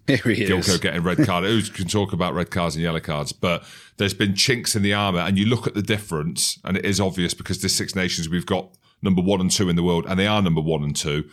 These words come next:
Speaker 2: that we competed in that French game. We took it right up to the sev-, seventieth minute. If we would have got that line out right, who knows what would have happened? And like you just said in the first half against Ireland,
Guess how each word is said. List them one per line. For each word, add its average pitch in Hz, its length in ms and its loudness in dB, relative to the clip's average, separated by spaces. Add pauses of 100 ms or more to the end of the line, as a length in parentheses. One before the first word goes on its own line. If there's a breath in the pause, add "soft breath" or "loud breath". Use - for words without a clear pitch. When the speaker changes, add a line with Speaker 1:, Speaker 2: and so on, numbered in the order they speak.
(600 loud breath)
Speaker 2:
that 90 160 -2
we 98 180 0
competed 98 720 0
in 104 120 2
that 101 160 0
French 95 300 -2
game. 92 200 0
We 87 60 -2
took 101 200 -4
it 76 60 -4
right 98 260 0
up 78 100 -4
to - 120 -8
the 82 80 -4
sev-, 92 320 -2
seventieth 87 460 -2
minute. 90 220 0
If - 60 -6
we 90 60 0
would 95 160 2
have 85 80 -2
got - 120 -6
that 90 120 -6
line 92 240 0
out 85 160 0
right, 90 280 0 (100)
who 95 160 0
knows 85 260 0
what - 80 -4
would 82 100 -4
have 82 80 -6
happened? 80 540 -4
And 87 220 0
like 90 180 -2
you 98 140 2
just - 160 0
said 95 120 0
in 90 60 0
the 85 80 0
first 95 320 0
half 90 200 -2
against 87 340 -2
Ireland, 80 540 0